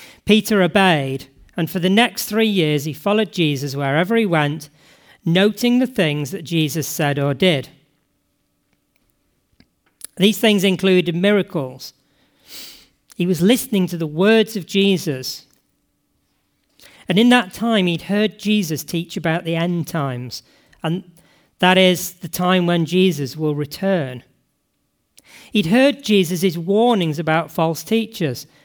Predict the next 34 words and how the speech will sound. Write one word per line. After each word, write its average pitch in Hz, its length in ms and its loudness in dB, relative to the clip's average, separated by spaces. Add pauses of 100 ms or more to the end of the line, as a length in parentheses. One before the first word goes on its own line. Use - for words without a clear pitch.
(100)
and 175 100 -2
of 170 60 -4
how 180 200 0
Satan 220 460 0
would 160 140 -2
try 160 240 0
to 175 140 -4
deceive 196 520 -4
people. 143 460 -6 (1300)
Peter 262 320 2
was 214 240 0
there 175 680 2 (640)
when 185 220 2
Jesus 208 420 2
went 190 240 0
up 180 80 -6
a 190 60 -2
mountain 190 500 0
and 147 100 -2
was 147 140 -6
transformed. 151 920 -4 (1160)
Peter 240 320 0
heard 170 640 0 (260)
at - 120 -12
that 196 240 -2
time 143 340 -2
the - 180 -6
audible 214 540 0
words 151 400 0
of 151 140 -10
God 170 240 0
the 185 60 -6
Father 160 420 0
saying, 151 540 -2